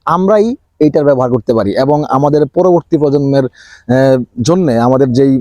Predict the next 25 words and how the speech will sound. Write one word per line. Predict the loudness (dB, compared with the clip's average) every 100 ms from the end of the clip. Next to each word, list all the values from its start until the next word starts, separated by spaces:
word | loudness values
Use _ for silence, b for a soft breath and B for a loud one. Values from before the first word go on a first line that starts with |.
| -6 _
বন | 0 2 2
উজাড়ের | 2 2 2
যে | 0 0
প্রক্রিয়া | -2 _ -2 0
বা | 0 2
লাকড়ি | 0 -2 -4
করার | -2 -2 -2
জন্যে | 0 0
বা | 2 0
জ্বালানির | 0 -2 -2 0
জন্যে, | 0 0
আমাদের | 0 2 0 -2
পরবর্তী | -2 0 0 -2 -2
প্রজন্মরও | 0 0 0 0 0
তো | -2
আমরা | 0 -2 -4 b b
তেমন | -2 0 -2
কিছুই | -4 -2 -2
আসলে | 0 2
দিয়ে | 2 2
যাইতে | 0 -2
পারবো | -2 -2 0 -2 0
না। | -2 -6 _ _ -20 -20 -20 -16 -16 -16 -20 _
কেননা | -2 0 -2 -4 B B -4
আমরা | 0 0